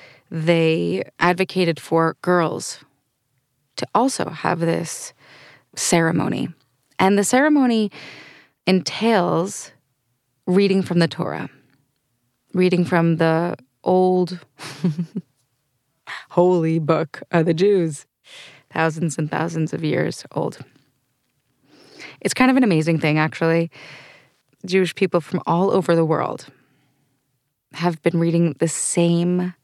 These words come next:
text, like, word for word, in old, old Hebrew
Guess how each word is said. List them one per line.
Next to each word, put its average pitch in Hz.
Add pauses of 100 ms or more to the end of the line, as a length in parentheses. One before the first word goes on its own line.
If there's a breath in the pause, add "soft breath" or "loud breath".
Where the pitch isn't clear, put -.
(680)
text, - (1500)
like, 170 (120)
word 165
for 165
word, 160 (360)
in 165 (140)
old, 180 (140)
old 170
Hebrew -